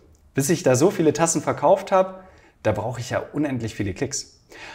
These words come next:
Aber wenn ich jetzt ein Produkt auf der anderen Seite habe, das mir mal mindestens so zweitausend Euro einspielt, wenn ich's verkaufe, das ist relativ einfach. Also, weil dann sieht man den Return,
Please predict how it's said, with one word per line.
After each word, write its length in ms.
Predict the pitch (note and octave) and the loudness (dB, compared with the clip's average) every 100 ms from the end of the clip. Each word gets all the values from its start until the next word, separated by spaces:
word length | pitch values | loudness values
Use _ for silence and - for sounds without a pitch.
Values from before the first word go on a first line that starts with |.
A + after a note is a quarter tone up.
| - _ | -20 _
Aber 480 | D3+ E3+ B2+ A3 A3+ - | 2 4 6 4 2 2
wenn 100 | C3+ | 2
ich 140 | C3 | 4
jetzt 420 | C#3 - - - | 2 0 -6 -6
ein 120 | A2+ G#2 | -4 0
Produkt 320 | C3+ A3+ B2+ | 2 2 2
auf 100 | - | 2
der 100 | - | 2
anderen 220 | A2 G#2+ | 0 2
Seite 320 | G2+ G2+ F#2+ | 4 2 2
habe, 200 | C3+ - | 0 0
das 160 | - - | -2 -2
mir 80 | A#2 | 0
mal 160 | A2+ | 0
mindestens 520 | A2+ E3+ D#3 - C3 B2+ | 2 2 0 0 -4 -2
so 120 | A2+ | -4
zweitausend 640 | - G#2+ A2 A2+ G#2 G2+ | 0 2 2 0 0 0
Euro 260 | - F#3 B2 | 0 2 2
einspielt, 440 | G2 - - F#2+ | -2 -6 -6 -6
wenn 80 | F#2+ | -6
ich's 160 | F#2+ - | -6 -8
verkaufe, 400 | G2+ G#2+ G3 - - - | -6 -2 -2 -4 -20 -6
das 120 | A#2+ | -2
ist 160 | E3+ - | -2 0
relativ 420 | C#3+ G3 G3 E3+ | 0 0 -2 -8
einfach. 460 | - C#3 E3+ G2 - | -4 -4 -6 -10 -8
Also, 220 | G#2 G#2+ | -4 4
weil 120 | A#2 | 4
dann 180 | B2+ B2 | 6 2
sieht 200 | A#2 F#3+ | 0 0
man 120 | D#3+ D3 | 2 2
den 120 | C3 | 2
Return, 580 | A2 G#2+ - A2+ F3+ | 0 -2 0 0 0